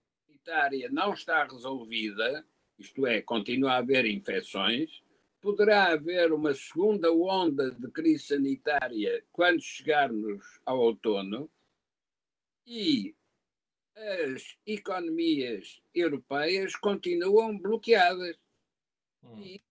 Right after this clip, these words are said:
Speaker 1: significa que todo o comércio na zona euro está, neste momento, bloqueado. Ora, vão ser precisas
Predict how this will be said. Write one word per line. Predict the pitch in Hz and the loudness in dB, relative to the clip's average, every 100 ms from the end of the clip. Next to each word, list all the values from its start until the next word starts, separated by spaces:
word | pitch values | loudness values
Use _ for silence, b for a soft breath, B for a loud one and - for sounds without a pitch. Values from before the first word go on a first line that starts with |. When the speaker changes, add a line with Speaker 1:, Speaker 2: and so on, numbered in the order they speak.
| - | -8
Speaker 1:
significa | 202 165 151 - 135 131 - 147 175 _ | -4 0 -2 0 0 2 4 2 2 _
que | - 180 - - | -2 2 2 4
todo | 226 240 214 151 | 10 10 10 4
o | |
comércio | 135 156 156 202 185 - - 107 104 92 87 _ _ _ _ _ | -10 -8 -4 -2 -2 -6 -14 -12 -10 -10 -14 _ _ _ _ _
na | - 156 180 | -16 -10 -6
zona | 160 190 214 170 | -2 0 2 2
euro | 147 127 127 135 147 156 156 - | 0 -2 -4 -4 -2 -4 -6 -12
está, | - - - 185 202 208 165 | -14 -8 0 2 2 -2 -4
neste | 170 220 196 - | 0 0 0 -4
momento, | 165 156 180 208 202 | -2 -2 -2 -4 -10
bloqueado. | - 196 208 - 202 165 151 143 - _ _ _ _ _ _ 156 | -8 -6 -4 -2 -2 -2 -6 -12 -20 _ _ _ _ _ _ -20
Ora, | 143 110 - | -14 -12 -12
vão | 135 135 131 | -6 -4 -4
ser | - 220 208 | 2 4 4
precisas | - - 135 113 143 156 - | 0 -2 -2 0 -2 -4 -8